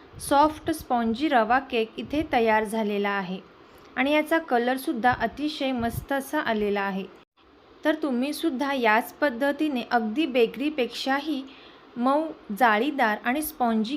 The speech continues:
केक घरच्या घरी नक्की करून पहा आणि अगदी लहानांपासून मोठ्यांपर्यंत सगळेच हा केक नक्कीच आवडीने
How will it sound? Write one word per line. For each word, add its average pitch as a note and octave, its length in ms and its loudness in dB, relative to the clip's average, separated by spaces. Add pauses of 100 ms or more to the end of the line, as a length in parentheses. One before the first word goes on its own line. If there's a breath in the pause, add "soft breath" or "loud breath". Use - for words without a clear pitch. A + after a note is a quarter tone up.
केक C4+ 220 -4
घरच्या A3+ 440 0
घरी C4+ 280 0
नक्की D4 420 -2
करून A3+ 320 0
पहा G3+ 340 -2 (440 loud breath)
आणि C4 200 2
अगदी C#4+ 360 2
लहानांपासून C#4+ 760 0
मोठ्यांपर्यंत B3+ 1300 -2
सगळेच B3+ 480 2
हा E4 160 2
केक C#4 340 -4
नक्कीच B3 500 -2
आवडीने A3+ 420 2